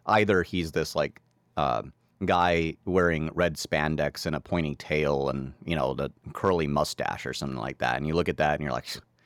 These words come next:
"That guy's not a threat." And when you kind of, like you said, when you pile up all these descriptions here of the devil, you realize, "Oh,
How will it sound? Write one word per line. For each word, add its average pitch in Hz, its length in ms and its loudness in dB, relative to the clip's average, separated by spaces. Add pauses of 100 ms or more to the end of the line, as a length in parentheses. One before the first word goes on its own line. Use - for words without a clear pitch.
(300)
"That - 80 -2
guy's 76 220 0
not 67 160 0
a 65 40 -4
threat." 71 380 -2 (400)
And 87 280 0
when 104 180 4
you 98 100 4
kind 107 200 0
of, - 160 -2
like 92 120 2
you 90 60 0
said, 87 140 2
when 78 140 0
you 78 80 0
pile 95 360 2
up 80 160 0
all 76 160 4
these 78 200 -4
descriptions - 640 -6
here 80 280 2
of 69 140 -4
the 73 80 -4
devil, 76 240 0
you 71 140 -2
realize, 76 420 2
"Oh, 80 220 2